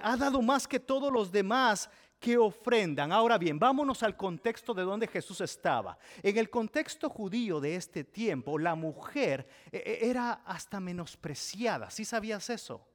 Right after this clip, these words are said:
No era una persona, eh, eh, escogida al azar, era una mujer menospreciada. Y no solo eso, era viuda. No contaba más con el apoyo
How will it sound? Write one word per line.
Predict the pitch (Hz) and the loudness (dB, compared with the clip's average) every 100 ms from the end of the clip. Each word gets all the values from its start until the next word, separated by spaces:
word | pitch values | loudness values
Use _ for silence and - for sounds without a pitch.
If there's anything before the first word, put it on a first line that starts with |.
| _ _ _ _ _ _ _ _ _ - | _ _ _ _ _ _ _ _ _ -10
No | 160 202 294 | -2 2 2
era | 320 302 | 4 4
una | 285 277 277 | 4 2 2
persona, | 220 180 - 277 285 214 185 190 - - | -2 -2 -8 -2 0 0 -2 -2 -6 -8
eh, | 233 | 0
eh, | 208 220 220 220 | 4 6 6 4
escogida | 208 233 - 294 294 269 247 | 4 0 0 -2 2 4 6
al | 240 | 6
azar, | 220 - 269 233 165 - - | 2 2 2 4 2 -2 2
era | 285 | 6
una | 302 294 | 6 4
mujer | 262 - 277 277 | 0 0 2 2
menospreciada. | 269 254 226 - - 196 - - 240 170 160 | 4 0 -2 -4 -6 -4 -4 0 2 2 0
Y | 202 | 0
no | 262 | -4
solo | 247 269 214 220 | -4 -6 -2 0
eso, | 240 - 165 - - | -2 -2 -8 -10 -2
era | 202 185 170 | 0 2 0
viuda. | 143 196 262 233 120 85 - _ _ _ _ _ _ _ _ - | -2 -2 0 0 -4 -8 -16 _ _ _ _ _ _ _ _ -6
No | 175 220 | -4 -2
contaba | 208 190 196 190 175 | -4 -4 -2 -2 -2
más | 175 175 | -4 -6
con | - 175 | -8 -6
el | 156 | -4
apoyo | 143 - - 208 175 117 120 117 | -4 -8 -8 -6 -4 -4 -4 -6